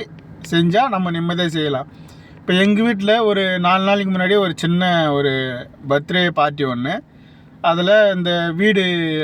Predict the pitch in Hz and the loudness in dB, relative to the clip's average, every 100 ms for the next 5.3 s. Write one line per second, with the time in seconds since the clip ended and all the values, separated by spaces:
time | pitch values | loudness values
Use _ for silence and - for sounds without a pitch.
0 | 151 139 185 196 185 165 165 160 185 214 | -4 -2 0 2 2 2 0 0 0 2
1 | 170 175 170 160 151 151 156 202 165 165 | 2 0 0 -2 -2 -4 -2 0 0 0
2 | 170 165 165 160 165 165 170 233 311 - | 0 -2 -4 -4 -4 -4 -4 -4 -6 -14
3 | - - 160 165 180 175 160 156 160 165 | -20 -4 0 2 2 0 0 0 -2 -2
4 | 180 202 160 160 160 175 156 156 156 160 | 0 2 2 0 -2 -2 -2 -4 -4 0
5 | 165 156 143 | 0 0 -2